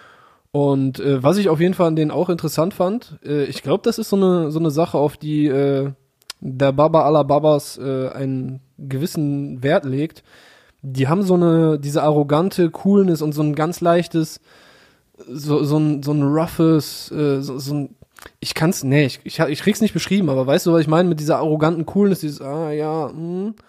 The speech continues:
Das, das hat nämlich auch der L O C, äh, null sieben neun, den er, äh, jetzt letzten Tage nochmal für Me, Myself and I für die geilste Hook zweitausendzwanzig, äh, den Rata A O N Award verliehen hat.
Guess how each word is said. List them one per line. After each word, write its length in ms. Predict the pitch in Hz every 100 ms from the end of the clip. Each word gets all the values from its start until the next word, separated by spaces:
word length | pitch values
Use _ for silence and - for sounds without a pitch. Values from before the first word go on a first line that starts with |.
| _ _ _ _ _ _ _
Das, 240 | - 135 -
das 220 | 160 151
hat 260 | 143 165 180
nämlich 280 | 175 180 165
auch 160 | 175
der 160 | - 143
L 120 | 170
O 100 | 165
C, 400 | 147 - 175 175
äh, 340 | 147 151 147 143
null 260 | 151 165
sieben 240 | 170 165 156
neun, 460 | 151 156 156 190 160
den 220 | 151 139
er, 340 | 135 135 131 131 - - - _ _ -
äh, 140 | 139
jetzt 280 | 135 135 139 131 151 160
letzten 500 | 131 139 180 - 170
Tage 260 | 170 170
nochmal 540 | 165 165 165 156 156 151
für 560 | - 156 151 143 139
Me, 140 | 139 160
Myself 420 | 151 147 160 160
and 120 | 147
I 380 | 131 151 156 160
für 320 | 147 - 151 147
die 180 | 139
geilste 420 | 135 147 151 - 143
Hook 180 | 156
zweitausendzwanzig, 1000 | - 156 151 156 143 160 156 147 147 -
äh, 340 | 147 143 139 135 - - - _
den 400 | 139 135 139 139
Rata 480 | 131 147 127 151 151
A 160 | 135 143
O 160 | 135
N 160 | 131 156
Award 300 | 139 135 131
verliehen 360 | 135 127 127
hat. 240 | 131 143